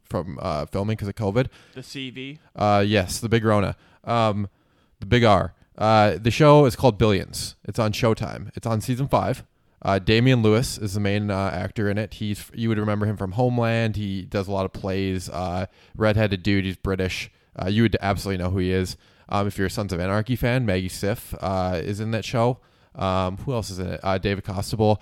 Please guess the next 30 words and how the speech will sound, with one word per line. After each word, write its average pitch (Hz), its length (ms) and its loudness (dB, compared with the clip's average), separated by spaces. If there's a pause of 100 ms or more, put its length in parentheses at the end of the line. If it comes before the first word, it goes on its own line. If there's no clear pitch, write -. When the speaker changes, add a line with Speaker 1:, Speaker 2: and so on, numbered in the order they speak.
(220)
Speaker 1:
Basically, 156 580 4 (180)
it 110 120 0
has 120 100 4
a 107 60 -2
cool, 117 500 6
uh, 92 400 2 (540)
it - 180 -4
has 131 160 4
a 110 40 0
cool 107 200 0
cameo 98 360 0
usually 98 200 0
every 98 160 0
week 98 160 0
too. 107 180 2 (220)
Basically, 135 320 4
it's 127 80 2
about 117 220 6
a 107 40 2
guy 104 220 4
who 101 80 2
runs 104 160 2
a 92 60 2
hedge 95 240 -4
fund. 90 300 -2 (300)
And - 100 -4
he's 90 100 0
a 80 40 -12
billionaire, 85 320 2
basically. 82 440 -8